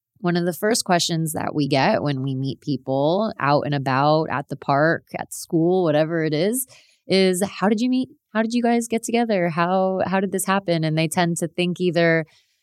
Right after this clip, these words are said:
we met when I lived in Sydney or we met in college somehow. But no, we, we met in an entirely different way, in a way that's unique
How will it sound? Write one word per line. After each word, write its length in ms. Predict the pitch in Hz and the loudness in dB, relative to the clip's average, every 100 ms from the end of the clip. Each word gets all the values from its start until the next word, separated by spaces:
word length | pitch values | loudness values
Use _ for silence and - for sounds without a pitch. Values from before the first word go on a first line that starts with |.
| _ - | _ -4
we 140 | 180 175 | 0 2
met 360 | 165 175 - | 2 2 0
when 140 | 170 156 | -2 0
I 200 | 151 151 | 0 2
lived 280 | 151 139 | 0 -2
in 160 | - 139 | -6 -8
Sydney 880 | - 262 254 262 247 240 226 226 208 | -4 0 0 0 0 2 2 0 0
or 460 | - 151 139 135 | 0 2 2 2
we 180 | 131 135 | 0 -4
met 540 | 131 139 143 143 - - | -4 0 2 2 -2 -10
in 180 | 127 123 | -10 -10
college 540 | - 254 262 269 233 | -4 0 2 2 0
somehow. 880 | - 247 226 208 220 214 214 208 214 | -2 -2 -2 -2 0 2 2 2 2
But 260 | 185 180 - | 0 -2 -2
no, 400 | 175 220 233 170 | 0 2 2 2
we, 560 | 151 185 226 240 240 - | 0 0 0 0 -2 -4
we 320 | 180 180 220 240 | -8 -4 -2 0
met 380 | 226 247 - - - | 2 2 0 -6 -6
in 120 | 185 | -2
an 120 | 180 | 0
entirely 760 | 175 165 165 190 196 196 196 196 | 0 -2 -2 0 0 2 0 0
different 340 | 190 196 185 | -2 -4 -2
way, 240 | 175 175 185 | 0 0 0
in 60 | |
a 80 | 170 | 0
way 200 | 160 170 | 2 2
that's 280 | 165 156 170 | 0 -2 -4
unique 420 | 170 170 170 | -4 -2 -4